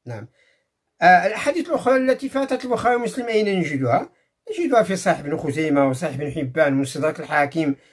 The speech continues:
والسنن الأربعة وسنن الدارقطني إلى غير ذلك. إذن،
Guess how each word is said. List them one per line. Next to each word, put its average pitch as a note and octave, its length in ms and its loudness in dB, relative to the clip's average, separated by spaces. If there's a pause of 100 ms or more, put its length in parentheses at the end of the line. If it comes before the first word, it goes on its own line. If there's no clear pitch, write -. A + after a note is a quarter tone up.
(180)
والسنن E3+ 320 -2
الأربعة D#3 560 4
وسنن D#3+ 280 -2
الدارقطني D3 840 0 (280)
إلى A#3 160 6
غير B2+ 260 -2
ذلك. G#2+ 280 -14 (1040)
إذن، F3 360 4